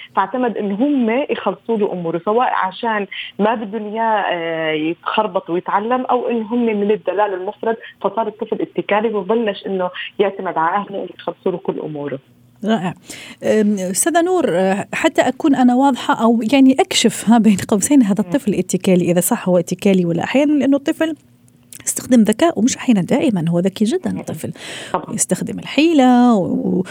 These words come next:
Speaker 2: وأحيانًا الابتزاز العاطفي وشوية دموع ومدري إيش.
Speaker 1: مم.
Speaker 2: فحتى أنا أكشف يعني أو أعرف إنه لا، طفلي هذا لا، هذا دليل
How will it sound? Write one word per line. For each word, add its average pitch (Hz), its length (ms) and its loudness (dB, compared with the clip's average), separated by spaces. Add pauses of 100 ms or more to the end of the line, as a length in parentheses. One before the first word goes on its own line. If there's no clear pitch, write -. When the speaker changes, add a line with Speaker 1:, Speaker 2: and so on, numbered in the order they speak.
(160)
Speaker 2:
وأحيانًا 185 240 0
الابتزاز 170 420 0
العاطفي 247 840 2
وشوية 180 460 2
دموع 254 680 4
ومدري 214 460 0
إيش. 240 280 4 (300)
Speaker 1:
مم. 180 80 -4
Speaker 2:
فحتى 262 440 2
أنا 294 180 4
أكشف - 560 0
يعني 185 260 0
أو 202 140 0
أعرف 349 280 2
إنه 269 140 6
لا، 339 100 4
طفلي 269 400 0
هذا 254 220 2
لا، 240 140 4
هذا 196 280 2
دليل 202 260 2